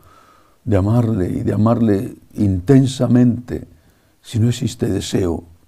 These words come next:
ese deseo de amar a Jesús, ¿cómo voy a evangelizar? Recuerdo cuando empezamos nuestra parroquia en Madrid, la empezamos de cero, una bendición.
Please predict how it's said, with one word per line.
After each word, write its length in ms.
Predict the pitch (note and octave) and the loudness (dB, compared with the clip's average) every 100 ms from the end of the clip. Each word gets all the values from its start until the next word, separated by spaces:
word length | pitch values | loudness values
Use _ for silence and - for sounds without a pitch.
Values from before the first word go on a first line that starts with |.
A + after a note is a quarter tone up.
| _ _ _ _ | _ _ _ _
ese 280 | - G#2+ A#2+ | -2 0 0
deseo 420 | E2+ C#3 C3+ B2 | 0 -2 -2 0
de 100 | F#2+ | 0
amar 240 | F2 F#2+ F#2 | -2 -2 -4
a 40 | |
Jesús, 520 | - G#2+ G#2 E2+ - _ _ _ _ _ _ _ _ _ | -8 -10 -10 -10 -14 _ _ _ _ _ _ _ _ _
¿cómo 200 | D3 C3+ | -2 -2
voy 220 | E2 D#2+ | -2 -2
a 60 | D#2 | -2
evangelizar? 720 | E2+ E2+ - F2 F#2 - F#2 - - _ _ _ _ _ _ _ _ _ _ _ _ _ _ - - - - _ _ - | -4 -6 -6 -6 -8 -10 -14 -16 -20 _ _ _ _ _ _ _ _ _ _ _ _ _ _ -18 -14 -14 -16 _ _ -8
Recuerdo 440 | A2 F#2+ A2+ A2 | -4 4 6 6
cuando 240 | A2 G#2 G2+ | 6 4 4
empezamos 500 | F#2+ G2+ A#2 G#2+ G2+ | 4 2 2 0 2
nuestra 360 | G2 G#2+ A#2+ | -2 -2 -2
parroquia 460 | A2+ G#2+ G#2 G2 A2 | -2 -2 -2 -2 0
en 120 | G2+ | 0
Madrid, 320 | G2 G2+ G#2+ A2 - - _ _ _ _ _ - | 2 2 2 0 -8 -20 _ _ _ _ _ -8
la 60 | |
empezamos 520 | G2 G#2 B2 C#3+ B2+ | -4 -4 -2 -2 0
de 100 | A2 | 0
cero, 340 | G#2 C#3+ - - - _ _ _ | 2 2 2 -2 -12 _ _ _
una 260 | F2 F2 F2 | -2 2 2
bendición. 640 | F#2 F#2 F2+ - - - | 2 0 -2 -2 -6 -6